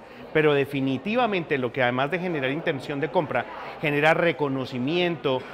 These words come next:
y además que unos clientes y que otras personas recomienden y confíen en la marca, lo genera la reputación. Entonces, cuando se presenta un ataque a la reputación o alguna situación de crisis afecta la marca, lo que estamos viendo es que afecta la intención de compra, Juan.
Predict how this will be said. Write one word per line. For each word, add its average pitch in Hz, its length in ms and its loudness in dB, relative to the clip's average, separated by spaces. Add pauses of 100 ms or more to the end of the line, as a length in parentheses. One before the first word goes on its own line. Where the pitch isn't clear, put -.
(140)
y 147 60 4
además 143 600 4 (240)
que 143 420 -2 (100)
unos 175 340 0
clientes 185 560 -4
y 139 80 -8
que 139 140 -4
otras 156 200 -4
personas 135 360 -2
recomienden 147 680 2
y 151 60 -2
confíen 135 380 -4
en 170 100 -2
la 143 60 2
marca, 180 280 2
lo 143 120 -2
genera 123 260 -2
la 131 140 0
reputación. 113 720 -4 (400)
Entonces, 131 420 0
cuando 131 320 0
se 135 140 -2
presenta 160 380 -2
un 139 140 -2
ataque 135 640 -2 (380)
a 123 80 2
la 131 160 4
reputación 143 720 0
o 120 40 0
alguna 127 340 -2
situación 135 440 -4
de 139 100 -2
crisis 170 400 -4
afecta - 1120 -2
la 123 180 2
marca, 202 440 4
lo 165 200 -2
que 143 60 -6
estamos 139 320 -2
viendo 185 300 0
es - 80 -6
que 202 80 2
afecta 202 420 2
la 175 220 0
intención 120 500 -4
de 113 100 -2
compra, 190 300 -2
Juan. 101 160 -6